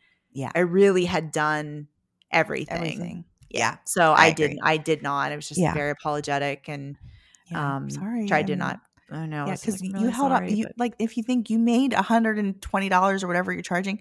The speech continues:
Speaker 2: Yeah.
Speaker 1: worth of flowers that they didn't come
Speaker 2: Yeah.
Speaker 1: pick up.
Speaker 2: Yeah.
Speaker 1: That's
Speaker 2: Our
Speaker 1: tough. That,
Speaker 2: subscriptions are,
Speaker 1: that's
Speaker 2: like,
Speaker 1: something
Speaker 2: over
Speaker 1: that's hard.
Speaker 2: thirty dollars a pop. So we have
Speaker 1: Yeah.
Speaker 2: a, we run a premium subscription, and it was,
Speaker 1: Mm-hmm.
Speaker 2: it was, you know, I hated it, but we reached out
Speaker 1: Yeah.
Speaker 2: multiple times. And then the other thing we do with communication is that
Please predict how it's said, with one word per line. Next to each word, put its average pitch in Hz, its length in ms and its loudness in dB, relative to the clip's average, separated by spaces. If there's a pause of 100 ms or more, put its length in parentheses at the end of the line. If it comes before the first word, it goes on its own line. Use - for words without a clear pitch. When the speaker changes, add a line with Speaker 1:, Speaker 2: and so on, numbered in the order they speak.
Speaker 2:
Yeah. 147 220 -2
Speaker 1:
worth 226 200 4
of 202 80 -2
flowers 214 560 2
that 185 120 -6
they 196 100 0
didn't 233 200 0
come 147 80 -2 (100)
Speaker 2:
Yeah. 156 60 -6
Speaker 1:
pick - 180 -8
up. - 460 0 (240)
Speaker 2:
Yeah. 131 360 -4
Speaker 1:
That's 202 160 8
Speaker 2:
Our 220 120 8
Speaker 1:
tough. - 80 0
That, - 140 12
Speaker 2:
subscriptions 208 500 4
are, 180 60 6
Speaker 1:
that's 170 40 4
Speaker 2:
like, 170 220 4
Speaker 1:
something 175 120 0
Speaker 2:
over 175 140 2
Speaker 1:
that's 175 80 0
hard. 170 120 2
Speaker 2:
thirty 160 120 0
dollars 151 400 2
a 151 60 -10
pop. - 440 0
So 143 280 0
we 185 140 2
have 143 120 6
Speaker 1:
Yeah. 151 120 4
Speaker 2:
a, 143 40 -6
we 160 180 -6
run 160 180 -2
a 165 40 -2
premium 156 400 -6
subscription, 151 640 -6
and 151 100 -6
it 160 120 -6
was, 190 200 0
Speaker 1:
Mm-hmm. 190 180 -6 (320)
Speaker 2:
it 202 120 4
was, 247 240 0 (320)
you 190 160 2
know, 151 240 2
I 180 80 4
hated 185 380 4
it, 165 200 4
but 170 140 0
we 180 140 2
reached 202 320 -2
out 165 300 6
Speaker 1:
Yeah. - 40 -10
Speaker 2:
multiple 185 380 0
times. 170 260 0
And 180 140 -2
then 180 160 -2 (260)
the 233 140 4
other 285 120 2
thing 269 140 0
we 196 140 0
do 185 160 2
with 165 160 -2
communication 156 640 -4
is 156 140 -8
that - 160 -2